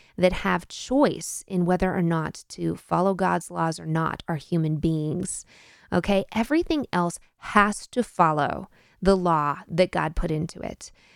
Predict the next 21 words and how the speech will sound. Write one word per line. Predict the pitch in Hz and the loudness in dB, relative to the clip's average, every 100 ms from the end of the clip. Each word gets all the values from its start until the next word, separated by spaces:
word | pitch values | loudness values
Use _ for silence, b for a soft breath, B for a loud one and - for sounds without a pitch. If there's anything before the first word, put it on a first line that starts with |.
| b | b
So | - 180 | -6 -6
seeds | - - 233 262 247 - | -6 -6 0 2 0 -2
follow | 190 170 160 | 0 2 2
God's | 156 151 - | 0 -2 -4
law | 165 156 - | -10 -6 -2
in | 170 | 0
that | 170 160 | 0 0
the | - | -2
D | 151 180 | -2 2
N | 202 | 4
A | 208 202 | 4 2
of | 226 | 0
a | |
seed | - - 165 151 151 - | -4 -8 -6 -2 -2 -2
becomes | - 175 - 165 160 | -4 -4 0 -2 -2
exactly | 160 165 156 170 | -6 -10 -4 0
what | 156 156 | 0 0
its | 151 - | -2 -8
D | 156 | -8
N | 151 | -4
A | 147 147 | -4 -4